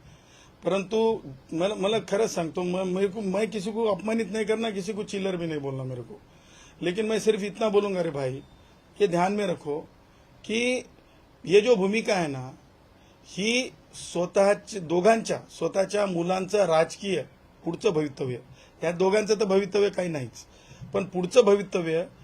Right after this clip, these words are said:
काहीतरी ही पोरं, जसं एक विधानसभेमध्ये पराभूत झाला, दुसऱ्याला नीट मांडता येत नाही, काय बोललो काल ते त्याच्या ध्यानात राहत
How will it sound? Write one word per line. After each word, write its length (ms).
काहीतरी 420
ही 240
पोरं, 340
जसं 220
एक 360
विधानसभेमध्ये 720
पराभूत 380
झाला, 240
दुसऱ्याला 500
नीट 180
मांडता 380
येत 220
नाही, 280
काय 200
बोललो 340
काल 340
ते 100
त्याच्या 260
ध्यानात 320
राहत 140